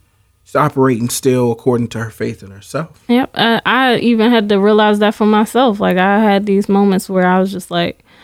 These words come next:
Speaker 2: "I'm making decisions that Espinette likes way too much right now." So I gotta, that's why even, like I shared, I've been doing, like, little detoxes and stuff to remind myself, like,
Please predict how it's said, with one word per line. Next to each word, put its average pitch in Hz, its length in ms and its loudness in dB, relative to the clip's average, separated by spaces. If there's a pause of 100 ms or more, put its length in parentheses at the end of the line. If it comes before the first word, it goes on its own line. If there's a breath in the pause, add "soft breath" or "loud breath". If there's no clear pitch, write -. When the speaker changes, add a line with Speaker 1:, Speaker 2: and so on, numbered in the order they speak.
(120 soft breath)
Speaker 2:
"I'm 262 160 4
making 226 280 2
decisions 190 540 2
that 180 140 2
Espinette 185 520 0
likes - 260 -4
way 185 280 0
too 190 180 -2
much 170 260 -2
right 120 200 -2
now." 90 300 -8 (360 loud breath)
So 185 520 0
I 202 120 0
gotta, 185 360 -2 (260)
that's 220 220 0
why 202 160 4
even, 196 600 0
like 190 260 0
I 185 60 2
shared, 196 320 0
I've 185 120 2
been 190 160 2
doing, 190 240 4
like, 185 220 0
little 190 300 2
detoxes 190 720 0
and 185 100 0
stuff 190 280 -2
to 202 120 0
remind 196 420 4
myself, 196 480 0
like, - 260 -4